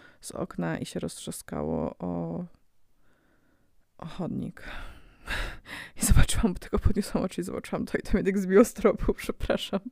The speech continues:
was. E, wracając do naszego dostojnego kolegi z Niemiec, to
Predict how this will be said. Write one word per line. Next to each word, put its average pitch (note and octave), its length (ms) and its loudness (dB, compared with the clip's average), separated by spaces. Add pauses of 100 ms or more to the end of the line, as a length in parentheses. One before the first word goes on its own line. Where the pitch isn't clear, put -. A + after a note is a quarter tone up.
was. - 300 -6 (840)
E, - 220 2
wracając G3 640 4
do F3+ 100 2
naszego G3 340 4
dostojnego F3+ 580 0
kolegi F3+ 380 0
z - 80 -4
Niemiec, F3 540 6
to E3+ 360 2